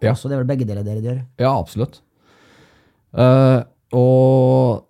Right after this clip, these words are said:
Speaker 1: den neste strategien, eh, det er jo dette med kapitalmarkedstransaksjoner. Eh, og det her er en ganske fair innvending mot indeksfond,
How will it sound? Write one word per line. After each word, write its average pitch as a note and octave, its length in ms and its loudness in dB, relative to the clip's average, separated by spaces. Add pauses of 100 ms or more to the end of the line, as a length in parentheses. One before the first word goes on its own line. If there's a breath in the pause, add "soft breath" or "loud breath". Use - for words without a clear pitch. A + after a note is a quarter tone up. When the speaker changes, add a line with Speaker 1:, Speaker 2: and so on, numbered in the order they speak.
Speaker 1:
den A#2+ 140 0
neste A#2 320 -2
strategien, D3+ 640 -4
eh, A2 1040 -2
det F#2+ 240 -6
er F#2 100 -2
jo E2 60 -4
dette F#2 240 -8
med D2+ 200 -8
kapitalmarkedstransaksjoner. D2 1600 -10 (420 soft breath)
Eh, G2 680 -4 (300)
og F#2+ 80 -8
det G2+ 100 0
her G#2+ 180 0
er A2 40 0
en G#2 60 0
ganske G#2+ 240 -4
fair F2 460 -8
innvending D2+ 680 -6
mot D#2+ 300 -10
indeksfond, F#2+ 640 -10